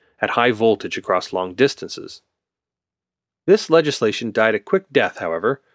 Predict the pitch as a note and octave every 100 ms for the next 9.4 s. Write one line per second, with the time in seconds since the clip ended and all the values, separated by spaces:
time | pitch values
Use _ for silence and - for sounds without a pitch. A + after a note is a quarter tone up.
0 | _ _ A#2+ B2 D#3 E3+ F3+ C#3 D3 C#3
1 | - G3 G3+ F3 D3 - D#3+ C3+ A#2+ C3
2 | C#3 B2+ - A2+ G2+ G2+ A2 A#2 C3 C#3
3 | A#2 G#2+ G2 - A2 F#2+ - D#3 D3+ A#2
4 | G#2+ - _ _ - - D#3 - - G#3+
5 | D3 - E2 - A2 A2 A#2 A2+ A2+ A2
6 | A2 A#2+ B2 - G#2 F#2 F#2 F#2+ G#2+ -
7 | - _ _ _ _ _ _ _ _ _
8 | _ _ _ _ _ _ _ _ _ _
9 | B2 F3+ C#3+ D#3+